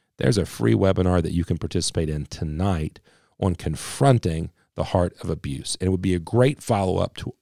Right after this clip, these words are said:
all of the work that we've done in this series. Otherwise, we're thankful that you've joined us. We're thankful that you're part of the Peaceworks podcast, that you continue to listen week after week, and we will continue to provide, uh, as long as the Lord gives us breath,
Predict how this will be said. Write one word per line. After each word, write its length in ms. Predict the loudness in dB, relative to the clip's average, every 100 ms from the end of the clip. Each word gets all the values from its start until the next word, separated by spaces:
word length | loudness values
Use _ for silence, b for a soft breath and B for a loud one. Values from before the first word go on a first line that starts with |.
| _
all 460 | -10 -2 0 2 0
of 120 | 2
the 80 | 4
work 240 | 4 4
that 100 | 2
we've 220 | 2 2 2
done 340 | -4 -4 -8 _ _ _ _ _ _ -4
in 160 | -2 0
this 100 | -2
series. 540 | -2 -4 -6 -8 -12 -14 _ _ _
Otherwise, 560 | 6 6 6 2 0 -2
we're 160 | -6
thankful 440 | -4 -4 -4 -2 -2
that 120 | -2
you've 200 | -4 0
joined 340 | 4 6 4
us. 180 | 0 -4
We're 80 | -10 -6
thankful 320 | 0 0 2
that 120 | 0 0
you're 100 | -4
part 400 | 2 4 2 0 b b b b
of 80 | -6
the 60 |
Peaceworks 460 | 0 0 0 -4 -4
podcast, 600 | 0 2 2 0 -2 -2
that 60 | -6
you 60 |
continue 520 | -6 -4 2 4 4
to 60 | 2
listen 360 | 0 0 0 -2
week 240 | -2 -2
after 300 | -4 -8 -10
week, 360 | -2 0 -2 -4
and 140 | -2
we 140 | 0
will 120 | 0 -2
continue 460 | -6 -2 0 0
to 80 | -2
provide, 640 | -4 -6 -2 0 2 0 -2 B B B B
uh, 300 | -2 -2 -2 -4
as 180 | -4 2
long 300 | 6 6 6
as 100 | 2
the 60 |
Lord 260 | 4 4 4
gives 240 | 2 0
us 140 | 0 0
breath, 400 | -2 -2 -4